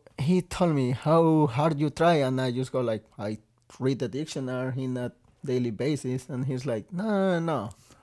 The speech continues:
Reading is one thing, and listening is another one." So from that day on, I went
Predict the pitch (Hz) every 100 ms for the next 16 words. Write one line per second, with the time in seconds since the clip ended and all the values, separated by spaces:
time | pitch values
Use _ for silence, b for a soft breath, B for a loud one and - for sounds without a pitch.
0 | b 127 160 226 254 240 185 214 202 214
1 | 156 135 - - 139 135 139 - - 147
2 | 202 170 147 135 143 175 139 123 120 156
3 | 131 104 95 131 b b b b b b
4 | b - 131 131 127 139 131 127 117 135
5 | 180 226 - 254 196 196 190 180 190 190
6 | 156 156 160 165 165 160 127 123 147 165
7 | 120 123 -